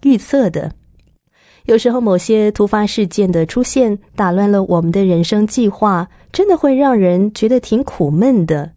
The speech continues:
是吗？今天云彩飞扬，我为你邀请的这位特别来宾庄雅志，他是一个喜欢凡事按照计划走的人。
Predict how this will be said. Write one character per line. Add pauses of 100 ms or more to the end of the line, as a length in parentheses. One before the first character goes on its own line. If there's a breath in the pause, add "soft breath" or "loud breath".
是
吗？ (920 loud breath)
今
天
云
彩
飞
扬，
我
为
你
邀
请
的
这
位
特
别
来
宾
庄
雅
志， (360 loud breath)
他
是
一
个
喜
欢
凡
事
按
照
计
划
走
的
人。